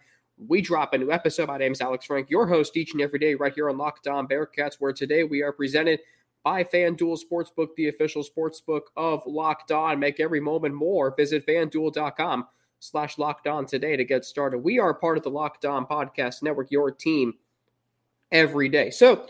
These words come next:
the question I asked you in the cold open, as we like to call it here on the Locked On Podcast Network, the, the question I asked you is one that has a,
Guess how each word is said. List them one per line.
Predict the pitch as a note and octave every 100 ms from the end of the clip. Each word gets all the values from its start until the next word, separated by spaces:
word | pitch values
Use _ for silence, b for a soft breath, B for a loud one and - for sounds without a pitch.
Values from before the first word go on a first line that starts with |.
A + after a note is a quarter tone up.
| B B B B -
the | G#3+
question | D#4+ D#4+ B3
I | A3+
asked | G#3 G3+ G3 F3
you | D#3+ D3+ -
in | E3+
the | D3+
cold | - F3+ D#3
open, | C#3+ C#3+ G#2+ G#2 G2+
as | B2+
we |
like | B2 A#2
to | B2
call | C3+ A#2
it | A#2
here | B2+ A#2 A2+ _
on | C3 B2
the |
Locked | A#2+ A#2+ -
On | B2 A#2+
Podcast | A#2+ B2 A2+ A#2+ A2+
Network, | B2+ - B2+
the, | - C#3+
the | F3+
question | G#3 C4 B3+
I | G#3
asked | F3 D3 D3 -
you | - _ _ _ _ _ _ _ _ _ _ -
is | F#3+ F#3+ F3+ F3 - _ _ _ _ _ _ _ _ _ _ _ _
one | F3+ F3+ B3 C4+ C4
that | A3+ G3+ -
has | - F#3+ F#3+ F3+ F3 D#3+ D#3 - _
a, | -